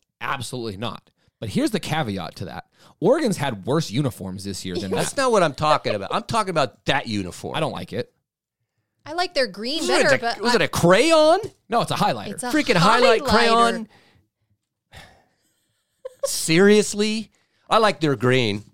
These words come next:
Speaker 2: I like the green.
Speaker 1: Here, yeah. Okay, here's my thing.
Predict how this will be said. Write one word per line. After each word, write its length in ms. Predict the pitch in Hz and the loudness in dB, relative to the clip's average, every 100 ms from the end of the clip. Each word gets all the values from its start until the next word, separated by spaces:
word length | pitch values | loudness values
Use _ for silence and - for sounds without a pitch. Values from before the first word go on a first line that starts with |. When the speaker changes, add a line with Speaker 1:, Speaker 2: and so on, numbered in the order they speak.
| _ | _
Speaker 2:
I 80 | 139 | -2
like 180 | 160 151 | 0 -2
the 80 | 113 | -6
green. 480 | 107 104 98 90 87 _ _ - - _ | -4 -4 -2 -6 -12 _ _ -20 -20 _
Speaker 1:
Here, 200 | 269 - | -4 -4
yeah. 140 | 226 - 180 _ _ _ _ 175 | -4 -6 -8 _ _ _ _ -6
Okay, 320 | 156 - - | -4 -8 -12
here's 240 | - 160 143 | -6 -6 -4
my 140 | 127 | -6
thing. 240 | - 78 | -6 -16